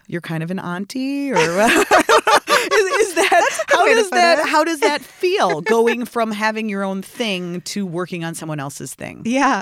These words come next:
Speaker 2: I think we should ask Frank and Mike that actually. <laughs> 'Cause I haven't stopped. I'm, I'm pretty much a lot of times, you know, the loudest in the room.
Speaker 1: You are.
Speaker 2: Um, no, I, you know, I think the team chemistry is so important. Just
Speaker 1: Yeah.
Speaker 2: like we were talking about before with, like, Taylor and Red Stamp, everything else.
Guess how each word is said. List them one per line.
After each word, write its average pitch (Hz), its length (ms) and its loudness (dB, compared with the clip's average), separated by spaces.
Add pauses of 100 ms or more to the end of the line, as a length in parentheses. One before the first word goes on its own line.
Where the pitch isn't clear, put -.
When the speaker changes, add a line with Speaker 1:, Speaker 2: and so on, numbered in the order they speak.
Speaker 2:
I 240 100 2
think 330 200 -4
we 311 80 -2
should 233 140 -8
ask 202 200 -4
Frank 196 240 -4
and 165 220 -4
Mike 160 200 -6
that 127 160 -8
actually. 277 360 0
<laughs> 233 100 4 (1120)
'Cause - 160 -2
I - 80 4
haven't 302 320 0
stopped. 202 380 0
I'm, 381 260 0
I'm 302 320 -4
pretty 359 240 -4
much 339 440 -4
a - 140 -6
lot 226 180 0
of 226 80 -4
times, 170 460 -2
you 214 100 -6
know, 170 280 -6
the 196 160 -4
loudest 160 340 -6
in 196 60 -8
the 196 100 -6
room. 170 240 -6
Speaker 1:
You 208 180 0
are. 190 540 2
Speaker 2:
Um, 196 140 -8 (360)
no, 196 120 -6
I, - 300 -2
you 240 120 -4
know, 240 240 0 (460)
I 254 60 -2
think 269 260 -2
the 220 120 -2
team 202 280 -4
chemistry 156 400 -10
is 147 80 -10
so 160 120 -8
important. 147 440 -12
Just 214 140 -4
Speaker 1:
Yeah. 165 80 -2
Speaker 2:
like 233 100 -2
we 233 80 -2
were 226 80 -4
talking 220 180 -8
about 202 100 -6
before 185 280 -6
with, 185 120 -4
like, - 180 -20
Taylor 262 300 -4
and 175 120 -8
Red 226 100 -6
Stamp, 196 180 -14
everything 226 240 -8
else. - 80 -16